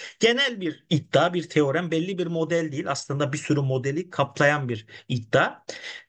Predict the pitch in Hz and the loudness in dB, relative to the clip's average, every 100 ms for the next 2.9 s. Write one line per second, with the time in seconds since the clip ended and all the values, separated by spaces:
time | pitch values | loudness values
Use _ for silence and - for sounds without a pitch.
0 | _ 240 208 247 196 - 233 302 _ 208 | _ -2 2 4 4 2 -4 -8 _ 6
1 | 233 233 202 196 180 165 156 214 226 214 | 6 6 0 0 -4 -4 -4 -2 -2 -4
2 | 160 - 196 185 - 151 135 113 | -8 2 2 2 -4 -4 -4 -6